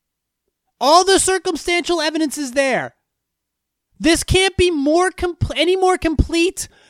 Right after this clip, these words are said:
than fucking O J Simpson cutting that chick's head off, allegedly. It's right there. And the behavior is similar to when she first moved in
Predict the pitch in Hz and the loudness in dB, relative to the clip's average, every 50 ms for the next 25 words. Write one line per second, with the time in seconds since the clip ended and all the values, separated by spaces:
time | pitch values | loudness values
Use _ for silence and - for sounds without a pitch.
0 | _ - 233 233 226 185 - - - 330 311 - 320 294 233 - - - - 294 | _ -6 -4 -4 -4 -4 -8 -6 -4 -4 -4 -4 -4 -8 -8 -8 -2 2 6 6
1 | 311 285 277 320 330 320 294 - - - 311 294 247 - 294 302 285 269 - - | 6 6 4 0 -4 -4 -4 -6 -6 -6 -4 -4 -4 -4 -4 -4 -4 -4 -6 -10
2 | _ _ _ - - - 294 285 285 294 302 294 - - - 262 247 - - 233 | _ _ _ -6 2 2 2 2 2 -4 -6 -6 -6 -6 -8 -8 -8 -8 -6 -4
3 | 233 233 208 160 135 113 - - - _ _ - 180 190 220 226 226 233 233 233 | -2 -2 -2 -2 -4 -6 -12 -20 -20 _ _ 0 6 8 8 8 10 8 6 6
4 | 214 185 185 190 170 165 151 139 113 98 90 _ _ _ _ _ _ _ _ _ | 4 2 -4 -6 -6 -6 -8 -12 -14 -16 -18 _ _ _ _ _ _ _ _ _
5 | _ _ _ _ _ _ _ _ _ _ _ _ _ _ _ _ _ _ _ _ | _ _ _ _ _ _ _ _ _ _ _ _ _ _ _ _ _ _ _ _
6 | _ _ _ _ _ _ _ _ _ _ _ _ _ _ _ _ _ _ _ _ | _ _ _ _ _ _ _ _ _ _ _ _ _ _ _ _ _ _ _ _
7 | _ _ _ _ _ _ _ _ _ - - 254 208 - 196 185 220 269 294 285 | _ _ _ _ _ _ _ _ _ -6 -4 -4 -4 -4 -6 -2 0 0 0 0
8 | 208 214 233 233 214 190 151 107 - - _ _ _ _ _ _ _ _ _ _ | -4 -8 -6 -4 -4 -4 -6 -8 -12 -20 _ _ _ _ _ _ _ _ _ _
9 | _ _ _ _ _ _ - 214 247 247 254 269 208 277 277 214 214 269 320 359 | _ _ _ _ _ _ -8 -6 -4 -2 -2 -2 0 0 0 2 2 0 0 2
10 | 359 370 370 370 330 277 285 233 - - - - 349 359 349 330 254 220 190 180 | 4 4 2 2 2 0 0 -2 -2 -4 0 2 2 4 4 2 2 2 2 0
11 | 202 226 220 _ _ _ _ _ _ _ _ _ _ _ _ _ _ _ _ _ | 0 -4 -6 _ _ _ _ _ _ _ _ _ _ _ _ _ _ _ _ _
12 | _ _ _ _ _ _ - - 254 247 262 262 247 214 - - 240 - - - | _ _ _ _ _ _ -2 0 2 2 2 0 0 -2 -4 -6 -8 -6 -4 -2
13 | 320 349 359 330 - - 349 339 339 294 294 311 302 285 269 254 254 | -2 0 0 -2 -2 2 2 2 2 2 0 0 0 0 -2 -4 -6